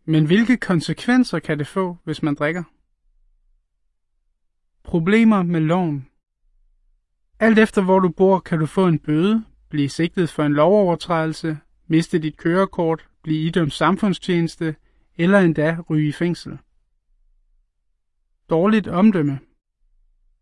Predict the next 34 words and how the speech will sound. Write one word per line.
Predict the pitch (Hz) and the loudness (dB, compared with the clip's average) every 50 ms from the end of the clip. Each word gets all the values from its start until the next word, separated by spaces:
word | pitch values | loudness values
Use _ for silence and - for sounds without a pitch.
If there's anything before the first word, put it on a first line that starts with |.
| _ _ _ _ _ _ _ | _ _ _ _ _ _ _
Hvis | 190 190 190 - | -4 -2 -2 0
du | - 208 | 2 0
er | 196 | 2
påvirket | - - 208 220 233 240 262 240 196 202 185 170 | 4 4 4 6 6 6 4 4 4 2 2 2
af | 156 147 | 2 0
alkohol, | 156 185 190 226 202 170 175 170 165 165 160 | 0 0 2 2 2 2 2 2 0 -2 -4
svækker | - - - 175 185 - 214 202 | -6 -4 -2 -2 -2 0 -2 -2
det | 180 170 147 | -2 -2 0
din | 156 151 139 | 0 -2 -2
selvkontrol. | - - 185 202 - - 165 151 - - 139 131 147 - _ _ _ _ _ _ _ _ _ _ _ _ _ _ _ _ - | -2 -2 -4 -4 -2 -4 -6 -6 -4 -6 -8 -8 -10 -12 _ _ _ _ _ _ _ _ _ _ _ _ _ _ _ _ -8
Det | 151 151 | -4 -2
kan | 170 151 | -2 0
få | - 170 143 | 0 0 -2
dig | 147 143 | -2 -4
til | - - | -4 -2
at | 165 165 147 | -2 -2 -2
sige | - - - 170 170 180 190 196 190 | -4 -6 -4 -4 -2 0 0 0 0
eller | 156 143 139 | 0 -2 -4
gøre | 143 - 165 170 196 208 196 | -4 -2 -2 2 2 4 4
noget, | 175 165 170 170 | 4 2 2 0
du | 175 | -2
senere | - - 170 170 190 196 175 156 | -2 -2 0 0 0 0 0 -2
vil | 147 | -4
fortryde. | 139 - 160 - - - 208 208 190 165 147 - _ _ _ _ _ _ _ _ _ _ _ _ _ _ _ _ _ _ _ _ _ _ | -4 -6 -8 -8 -6 -4 -4 -2 -4 -4 -8 -10 _ _ _ _ _ _ _ _ _ _ _ _ _ _ _ _ _ _ _ _ _ _
Og | - 196 180 | -2 2 2
hvis | 190 180 - | 2 4 6
noget | 214 220 247 254 233 | 6 8 8 8 6
af | 208 208 | 6 4
det | 214 | 4
havner | 175 180 175 185 220 226 | 2 2 2 4 2 2
på | 190 - 175 160 | 2 0 -2 -2
de | 156 147 | -2 -2
sociale | - 160 147 - - 202 196 190 170 | -4 -4 -4 0 0 0 2 2 0
medier, | 156 165 196 220 220 - - 180 170 170 | 2 2 2 0 0 0 -2 -2 -2 -4